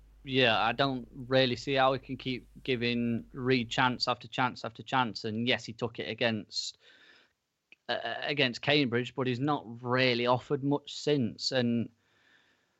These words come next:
I, I, I, I'd keep him. I would, because he's a young lad and he's still got a lot to learn. But I just think that maybe sending him out on loan might be the best thing. And I, yeah,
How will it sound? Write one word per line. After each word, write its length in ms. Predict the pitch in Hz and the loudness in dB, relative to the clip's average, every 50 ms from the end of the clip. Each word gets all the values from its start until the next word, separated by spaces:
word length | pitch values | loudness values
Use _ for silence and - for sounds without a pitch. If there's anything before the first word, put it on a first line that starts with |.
| _ _ _ _ _ _ - - | _ _ _ _ _ _ -18 -14
I, 500 | - 95 95 120 113 110 127 147 127 170 - - - | -10 -6 -6 -4 -2 0 2 2 2 2 0 0 0
I, 40 | 139 | 0
I, 40 | 147 - - - - - | 0 0 -2 -4 0 0
I'd 160 | 151 143 - | 0 0 0
keep 320 | - - 285 294 269 - - | 0 2 2 2 2 2 2
him. 300 | - 131 196 247 226 - _ _ _ _ _ _ _ _ _ _ _ _ _ _ _ - - - | 2 4 2 0 -4 -8 _ _ _ _ _ _ _ _ _ _ _ _ _ _ _ -20 -6 -2
I 80 | - 151 | 0 4
would, 320 | 170 208 196 147 98 - - - - - - - - - - - | 6 6 6 6 4 0 -6 -18 -20 -20 -20 -20 -20 -20 -12 -10
because 220 | 139 - 151 131 | -4 -4 -2 -2
he's 160 | 131 131 123 | -2 -2 -2
a 20 | 135 | 0
young 220 | 143 160 170 160 151 | 0 0 2 2 4
lad 220 | 147 135 135 127 | 4 4 4 4
and 100 | 127 123 | 0 -2
he's 140 | 127 123 - | -4 -4 -4
still 240 | - - 135 131 139 | -2 0 0 0 0
got 220 | 123 131 127 113 95 | 0 0 0 2 2
a 60 | 123 | 0
lot 240 | 135 131 113 - - | 0 0 0 -2 -4
to 100 | - 127 | -2 2
learn. 420 | 147 175 156 117 98 98 101 101 - - _ - | 4 4 4 4 4 0 -4 -8 -12 -18 _ 4
But 340 | 160 147 120 107 107 101 - - _ - | 6 8 8 6 4 2 -4 -8 _ -6
I 160 | 113 117 113 - - - | -6 -6 -6 -8 -10 -14
just 220 | - - - - - | -16 -16 -14 -6 -4
think 180 | 135 127 113 117 | -4 -4 -2 -4
that 200 | 123 113 120 151 | -6 -6 -6 -4
maybe 240 | 147 143 143 139 127 | 0 0 0 0 0
sending 300 | - - 131 120 117 117 | 0 0 0 2 2 2
him 80 | 120 | 4
out 240 | 120 120 113 113 - | 4 2 2 2 0
on 60 | 113 | 0
loan 260 | 110 113 117 117 113 104 | 2 4 4 4 4 6
might 240 | 104 107 95 87 | 6 6 6 6
be 60 | 104 104 | 2 -2
the 80 | 107 | 0
best 300 | 95 107 104 - - - | 2 2 0 0 0 -2
thing. 220 | - 98 95 95 98 - - - - - - - - - - | -2 -2 -2 -4 -6 -12 -18 -20 -20 -20 -20 -20 -20 -10 -4
And 680 | - 110 107 107 107 110 107 104 104 104 104 107 101 - - - - | -2 0 0 0 0 -2 -4 -6 -8 -8 -8 -8 -10 -12 -16 -8 -4
I, 220 | 104 107 101 104 - - - - - - - - - - - | -2 -2 -2 -4 -10 -20 -20 -20 -20 -20 -20 -20 -20 -16 -6
yeah, 240 | - 123 123 101 98 | 2 2 2 2 2